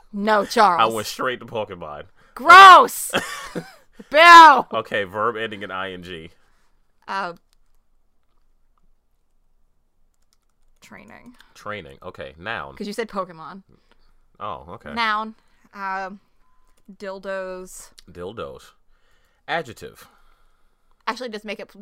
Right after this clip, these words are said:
Speaker 1: dildo because it is
Speaker 2: Oh, yeah, right, dildo.
Speaker 1: singular.
Speaker 2: I got it.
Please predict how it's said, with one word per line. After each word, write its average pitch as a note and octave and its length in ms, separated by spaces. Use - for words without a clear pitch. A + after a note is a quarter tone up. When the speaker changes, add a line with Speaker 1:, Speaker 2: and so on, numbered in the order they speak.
Speaker 1:
dildo E3+ 480
because F3 240
it E3+ 40
is - 60
Speaker 2:
Oh, G2+ 100
yeah, F2+ 120
right, D2 220
dildo. D2+ 100
Speaker 1:
singular. F2+ 460
Speaker 2:
I F2+ 80
got C#2 200
it. - 60